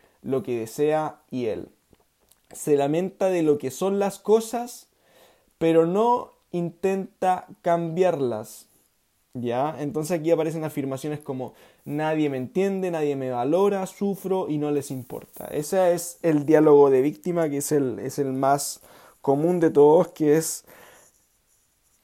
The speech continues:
la, es la persona que se lamenta de cómo son las cosas,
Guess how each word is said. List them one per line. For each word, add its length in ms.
la, 760
es 140
la 100
persona 300
que 80
se 140
lamenta 500
de 80
cómo 200
son 140
las 100
cosas, 300